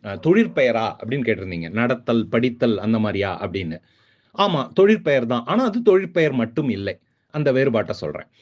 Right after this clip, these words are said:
ஒண்ணு வந்து கருக்கல் அப்படின்னா, இப்போ ஒருத்தர் சமைச்சிட்டு இருக்காரு. அப்படி சமைச்சிட்டு இருக்கும்போது அவரு அந்த என்ன, எதை சமைச்சிட்டு இருக்காரோ அதை வந்து அவரு கருக்கிட்டாரு. அந்த செயலை சொல்லும்போது அவர் செய்தது கருக்கல்.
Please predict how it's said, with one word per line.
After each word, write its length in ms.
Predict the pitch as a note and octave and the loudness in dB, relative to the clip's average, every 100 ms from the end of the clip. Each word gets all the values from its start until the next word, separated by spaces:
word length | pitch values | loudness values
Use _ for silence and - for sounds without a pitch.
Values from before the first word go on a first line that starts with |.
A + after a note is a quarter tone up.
| _ - | _ 0
ஒண்ணு 140 | F3 | 4
வந்து 300 | B3+ F3 G#3 - | 4 4 2 2
கருக்கல் 520 | D3+ D#3 E3 D#3+ F#2+ - | 2 2 2 0 0 -6
அப்படின்னா, 520 | A2 G2 F2 C#3+ A3 - _ _ _ | -6 -6 -4 -4 -4 -10 _ _ _
இப்போ 300 | D3+ E3+ C#3+ | -6 2 2
ஒருத்தர் 220 | B2+ - | 2 -4
சமைச்சிட்டு 480 | A#2+ A#2 B2+ E3 F3 | -4 -2 -4 -2 -4
இருக்காரு. 560 | B2+ F#2 F2 D3+ A3 _ _ _ | -4 -6 -2 -2 -2 _ _ _
அப்படி 240 | - C#3 C3+ | -6 -4 -2
சமைச்சிட்டு 280 | D#3 G3+ A3+ | -2 0 0
இருக்கும்போது 460 | F3+ D#3 D#3 A#3 | 0 0 2 4
அவரு 400 | A3+ E3+ A#3+ C4 - | 4 4 2 -2 -4
அந்த 800 | D#3 D#3 D3+ C#3+ C3+ C3 B2+ - | -2 0 2 2 0 0 -4 -6
என்ன, 340 | C#3+ D3+ F#3 | 0 0 2
எதை 320 | F3+ C3+ D#3 B3 | 0 2 4 2
சமைச்சிட்டு 360 | G3 G#3+ A3 E3 | 2 -2 -2 -4
இருக்காரோ 220 | E3 E3+ | 0 4
அதை 280 | C#4 A#3 D#3+ | 4 4 2
வந்து 540 | E3 A3+ C4 F3+ A#2+ | 0 0 0 0 0
அவரு 220 | D3 G3 A#3 | -2 -2 0
கருக்கிட்டாரு. 520 | D3+ A#2+ A#2 F#2 - _ | -4 -4 -4 -6 -8 _
அந்த 320 | A2+ F3+ A#3 | -4 2 2
செயலை 300 | A#3 G#3+ B3 | 4 2 2
சொல்லும்போது 640 | - D#3 C3+ A2 E3 C#4 - _ | 0 0 0 2 4 2 -2 _
அவர் 240 | - D3+ F3+ | -4 2 2
செய்தது 500 | - D3 C3 C#3+ A#3+ D#3 | 0 -2 -2 -2 0 2
கருக்கல். 460 | A#2+ A#2 B2 A#2 | 0 0 -2 -2